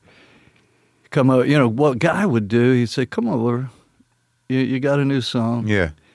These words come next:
Speaker 1: He said, "Now put the guitar down. Look me in the eye
Speaker 2: Yeah.
Speaker 1: and tell me the words
Speaker 2: Huh.
Speaker 1: to your song."
Speaker 2: Yeah.
Speaker 1: And he said, "Well, I'd do it." And, and those,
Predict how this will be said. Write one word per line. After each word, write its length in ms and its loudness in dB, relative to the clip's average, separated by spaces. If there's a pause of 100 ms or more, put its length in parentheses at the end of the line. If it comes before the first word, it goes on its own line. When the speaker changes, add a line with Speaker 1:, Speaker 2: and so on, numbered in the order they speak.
(420)
Speaker 1:
He 160 -6
said, 200 -2
"Now 100 -2
put 180 -4
the 80 -4
guitar 400 -2
down. 280 -8 (920)
Look 300 4
me 180 0
in 100 2
the 180 2
eye 340 -4 (180)
Speaker 2:
Yeah. 260 -4 (140)
Speaker 1:
and 180 -2
tell 200 0
me 140 0
the 120 -4
words 600 -8 (640)
Speaker 2:
Huh. 200 -4 (200)
Speaker 1:
to 60 -4
your 120 0
song." 420 -8 (340)
Speaker 2:
Yeah. 280 -2 (240)
Speaker 1:
And 120 0
he 100 2
said, 360 -6 (140)
"Well, 220 0
I'd 120 -4
do 140 2
it." 140 2
And, 260 -2
and 200 0
those, 280 0